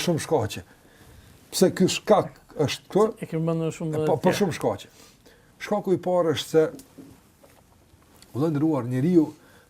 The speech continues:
Speaker 1: nuk mund, nuk, nuk është, nuk është makinë.
Speaker 2: Vetëm vetë.
Speaker 1: Po, për shembull, ë, ti mundesh ta marrësh një makinë, për shembull, në një Mercedes ose B M W, çfarë do të thosh, po?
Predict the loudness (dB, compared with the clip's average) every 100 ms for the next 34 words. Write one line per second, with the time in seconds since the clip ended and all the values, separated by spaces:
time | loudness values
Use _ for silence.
0 | -14 -6 -2 -2 -4 -6 -2 -2 -2 -2
1 | -2 -2 -2 -2 -10 _ -20 -14 -6 -4
2 | 0 -2 0 0 0 0 -2 -2 -10 _
3 | _ _ _ _ _ _ _ _ _ _
4 | -20 -20 -20 -20 -20 -20 _ _ _ -6
5 | -6 -4 0 2 4 2 -2 -10 _ _
6 | _ -20 -20 -20 -20 -16 -4 2 4 2
7 | 0 -10 -20 -20 -20 -20 _ _ -4 -2
8 | -2 -2 -2 0 2 2 0 -2 -4 -4
9 | -4 -2 -4 -4 -16 _ _ -20 _ _
10 | _ -12 -6 -4 -4 -4 -6 -8 -6 -6
11 | -4 -2 -2 0 0 -2 -10 -12 -12 -10
12 | -8 -2 -2 0 -2 -2 -6 -8 -10